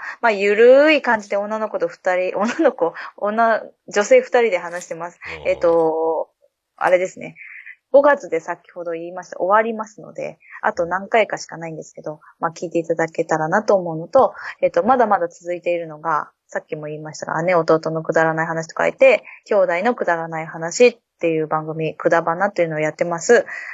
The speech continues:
Speaker 1: で、それは本当の弟のきょうちゃんとですね、まあ、逸材と言われてましたけど、
Speaker 2: 天才ね。
Speaker 1: その二人で、はい、そうですね。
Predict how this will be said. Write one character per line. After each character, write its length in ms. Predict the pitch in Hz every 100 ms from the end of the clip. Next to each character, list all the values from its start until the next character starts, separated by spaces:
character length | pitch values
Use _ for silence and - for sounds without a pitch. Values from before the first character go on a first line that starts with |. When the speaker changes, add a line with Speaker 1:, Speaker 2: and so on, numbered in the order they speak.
| -
Speaker 1:
で、 160 | 208
そ 100 | 202
れ 80 | 240
は 60 | 240
本 160 | 233
当 80 | 226
の 260 | 220 220 208
弟 280 | 202 190 175
の 140 | 170
き 120 | -
ょ 80 | 190
う 60 | 165
ち 80 |
ゃ 60 | -
ん 60 | 170
と 100 | -
で 100 | -
す 100 | -
ね、 220 | 190 - _ -
ま 60 |
あ、 20 | -
逸 320 | 196 208 196
材 260 | 196 180
と 80 | 175
言 100 | 175
わ 80 | 170
れ 80 | 170
て 80 | 165
ま 140 | 165
し 80 | -
た 80 | -
け 100 | -
ど、 80 |
Speaker 2:
天 120 | 82 180
才 40 |
ね。 60 | 170
Speaker 1:
そ 100 | 165
の 60 |
二 40 | 73
人 100 | 90
で、 140 | 185 - - _ _ _ _ _
は 200 | 175 160 160
い、 60 | -
そ 180 | 196
う 40 | 160
で 60 | -
す 60 |
ね。 220 | 226 302